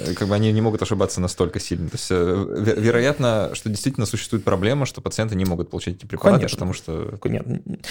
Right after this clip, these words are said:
Speaker 1: причины
Speaker 2: ну,
Speaker 1: можно разные придумать.
Speaker 2: нет, причины мо-, м, э, мо-, э, может быть разные, и, безусловно, это доступность и цена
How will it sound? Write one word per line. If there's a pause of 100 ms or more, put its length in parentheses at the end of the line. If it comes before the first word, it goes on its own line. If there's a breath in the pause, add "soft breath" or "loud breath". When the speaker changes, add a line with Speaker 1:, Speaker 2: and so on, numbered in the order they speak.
(100 loud breath)
Speaker 1:
причины
Speaker 2:
ну,
Speaker 1:
можно
разные
придумать.
Speaker 2:
нет,
причины
мо-,
м,
э,
мо-,
э,
может
быть
разные,
и,
безусловно,
это
доступность
и
цена